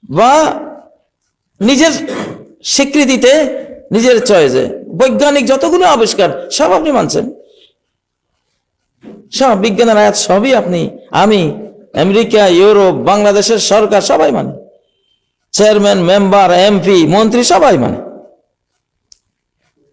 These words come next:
যেই কোরআনের পঁচানব্বই পার্সেন্ট আপনি মেনে নিচ্ছেন,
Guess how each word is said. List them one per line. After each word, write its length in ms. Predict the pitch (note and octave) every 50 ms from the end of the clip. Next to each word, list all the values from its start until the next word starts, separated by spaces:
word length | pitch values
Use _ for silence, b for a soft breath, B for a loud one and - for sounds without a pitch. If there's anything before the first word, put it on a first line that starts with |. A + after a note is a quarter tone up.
| _ _ _ _ _ _ _ _ _ _ _ _ _ _ _ _ _ _ - - G#3+ - - A#2+
যেই 240 | B2 D#3+ F3 F3+
কোরআনের 400 | E3+ F3+ F3+ G3 G3+ G#3 G#3 G#3 F#3+ - G3
পঁচানব্বই 640 | G3+ G#3+ G#3+ C#4 D4 E4 E4+ F4 F4 D#4 E4 F4+ E4+
পার্সেন্ট 440 | - E4 D#4+ D4 - - F4 D#4 D#4+
আপনি 260 | D4 B3 C4 D4 C4
মেনে 260 | G3 F#3 G#3+ C#4 F4+
নিচ্ছেন, 480 | F4+ F4 D4 - - G#3 G3 F3+ F#3